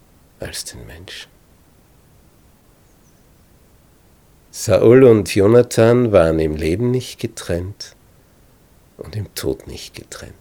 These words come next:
Gott sieht es als einfacher an, wenn er mit umkommt in dieser Schlacht. Er wird im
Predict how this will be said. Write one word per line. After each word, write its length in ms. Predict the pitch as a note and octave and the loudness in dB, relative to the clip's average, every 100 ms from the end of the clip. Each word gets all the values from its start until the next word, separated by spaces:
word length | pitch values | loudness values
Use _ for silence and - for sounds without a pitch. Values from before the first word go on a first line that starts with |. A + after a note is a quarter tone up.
| - - _ _ _ _ _ _ _ _ _ _ _ _ _ _ _ _ | -20 -20 _ _ _ _ _ _ _ _ _ _ _ _ _ _ _ _
Gott 180 | - E3+ | -10 -8
sieht 280 | - - G2+ | -8 -6 -2
es 180 | G#2 - | 0 2
als 180 | F#2 F2+ | 2 2
einfacher 680 | E2+ F#2+ - F#2+ - F2 | 0 -2 -4 -6 -2 -4
an, 280 | E2 E2 E2+ - _ _ _ _ _ _ _ _ _ _ | -2 -6 -8 -16 _ _ _ _ _ _ _ _ _ _
wenn 120 | - C#3 | -2 0
er 80 | |
mit 200 | A2+ G2 | 0 -2
umkommt 600 | F#2 E2+ - - D2 - | -4 -6 -8 -10 -10 -12
in 120 | G2+ - | -16 -16
dieser 300 | F#2 - - | -14 -14 -14
Schlacht. 640 | - - - - _ - - _ _ _ _ _ _ _ _ _ _ _ _ _ _ _ | -16 -18 -20 -20 _ -20 -20 _ _ _ _ _ _ _ _ _ _ _ _ _ _ _
Er 160 | D2+ | -10
wird 160 | D#2 - | -8 -8
im 320 | D2 C2+ D2+ | -8 -8 -12